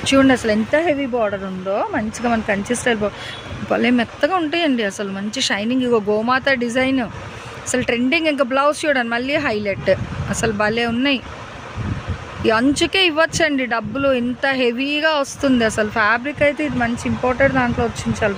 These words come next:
బాగుంది ఇది కూడా. కానీ ఇది కూడా వన్ ఎయిటీనే మ్యాక్స్. మొత్తం మ్యాష్ మిల్ చూడండి అసలు రేడియం లైన్స్లో అయితే వస్తుంది డిఫరెంట్గా, చాలా బాగుంది. బార్డర్లో మీకు లైట్ గ్రీన్ రేడియం with గోల్డ్ కలర్ అయితే కనిపిస్తుంది.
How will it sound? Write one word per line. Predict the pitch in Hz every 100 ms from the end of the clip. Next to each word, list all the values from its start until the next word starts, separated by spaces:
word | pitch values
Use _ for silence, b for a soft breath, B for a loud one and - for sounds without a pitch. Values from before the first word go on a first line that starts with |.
| 202
బాగుంది | 208 254 247 208
ఇది | 220 214
కూడా. | 220 359 294
కానీ | 262 254
ఇది | 254 277
కూడా | 269 214
వన్ | 214 240
ఎయిటీనే | 233 220 226 370 - - - - - - - -
మ్యాక్స్. | 220 254 - 240
మొత్తం | 226 - 320 320
మ్యాష్ | 247 233 -
మిల్ | 262 220 208
చూడండి | 240 240 202
అసలు | 180 190 202
రేడియం | 220 247 247 233
లైన్స్లో | 214 220 226 196
అయితే | 185 190
వస్తుంది | - 190
డిఫరెంట్గా, | 185 214 208 196 190 190 403 -
చాలా | 254 202 196
బాగుంది. | 202 226 196 180
బార్డర్లో | 185 208 214 202 190
మీకు | 185 185 170 - B B B 202
లైట్ | 214 226 214
గ్రీన్ | 247 226
రేడియం | 220 220 240 285
with | 240 220 208
గోల్డ్ | 208 214
కలర్ | 226 214 202
అయితే | 208 202
కనిపిస్తుంది. | 185 202 - 220 190 185